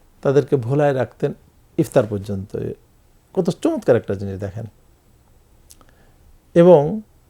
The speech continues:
যদি এই ছোট ছোট বাচ্চাদেরকে তারা আশুরার রোজাকে এইভাবে গুরুত্ব দিয়ে রাখাতেন, তাহলে রমাদান মাসে তো অবশ্যই আমরা যারা পিতামাতা আছি, আমাদেরকেও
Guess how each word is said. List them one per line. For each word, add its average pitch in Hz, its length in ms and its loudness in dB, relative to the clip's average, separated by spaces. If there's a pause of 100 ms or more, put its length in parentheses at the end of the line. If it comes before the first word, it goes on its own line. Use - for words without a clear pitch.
(720)
যদি 143 480 2 (580)
এই 131 160 -2
ছোট - 360 -2
ছোট 220 240 -2
বাচ্চাদেরকে 127 840 0
তারা 131 320 -4
আশুরার 139 580 -2
রোজাকে 120 680 -2 (300)
এইভাবে 143 420 2
গুরুত্ব 131 460 -4
দিয়ে 120 200 -4
রাখাতেন, 123 540 -4 (680)
তাহলে 214 420 4 (300)
রমাদান 175 400 6
মাসে 175 320 2
তো 170 200 -4
অবশ্যই 185 680 0
আমরা 127 360 -4
যারা 123 200 -2
পিতামাতা 117 520 -4
আছি, 180 300 -8 (760)
আমাদেরকেও 147 760 0